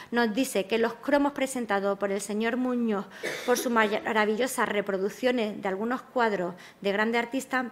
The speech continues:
pueden competir con los trabajos análogos del extranjero. Verdaderamente tenía, eh, sus trabajos tenían una calidad, mm,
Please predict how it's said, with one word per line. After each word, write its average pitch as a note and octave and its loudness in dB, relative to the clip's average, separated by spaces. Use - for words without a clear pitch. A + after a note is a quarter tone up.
pueden A#3+ 2
competir A3+ -2
con G#3+ 0
los G3+ -2
trabajos G3 -4
análogos C#4 -2
del G#3 2
extranjero. F#3+ -2
Verdaderamente A#3+ 4
tenía, B3 0
eh, G#3+ 4
sus A3+ -4
trabajos A#3 2
tenían A3+ 2
una A#3+ 2
calidad, A3 6
mm, B3+ 4